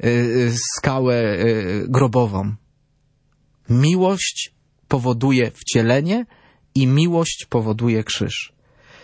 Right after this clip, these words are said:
I dlatego, gdy przepowiadał, to miał taki obraz, bo święty Alfons też był malarzem, był, e, był, e, kompozytorem. On na wszelkie sposoby, to on nie tylko pisał, on komponował. On, dzisiaj Włosi nie wyobrażają sobie w ogóle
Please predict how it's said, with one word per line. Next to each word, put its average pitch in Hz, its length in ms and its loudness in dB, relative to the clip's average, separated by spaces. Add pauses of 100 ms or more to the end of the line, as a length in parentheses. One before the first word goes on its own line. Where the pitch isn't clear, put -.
(160)
I 127 80 0
dlatego, 156 480 0
gdy 127 420 0 (720)
przepowiadał, 135 880 0 (220)
to 131 100 0
miał 143 220 0
taki 139 320 -4
obraz, 143 380 2
bo 127 140 2 (120)
święty 135 260 0
Alfons 123 280 0
też 120 180 0
był 117 120 0
malarzem, 123 600 0 (640)
był, 123 360 2
e, 92 40 -2 (220)
był, 117 520 0
e, 85 40 -4 (1200)
kompozytorem. 131 1000 0 (420)
On 139 340 0
na 156 120 2
wszelkie 247 480 -2
sposoby, 220 580 -2
to 123 120 -2
on 120 120 -2
nie 143 120 2
tylko 208 280 -2
pisał, 113 580 0
on 123 320 -2
komponował. 151 840 0
On, 120 260 0
dzisiaj 139 300 0
Włosi 156 400 0
nie 190 120 2
wyobrażają 185 840 0
sobie 175 200 0
w 165 80 -2
ogóle 175 320 0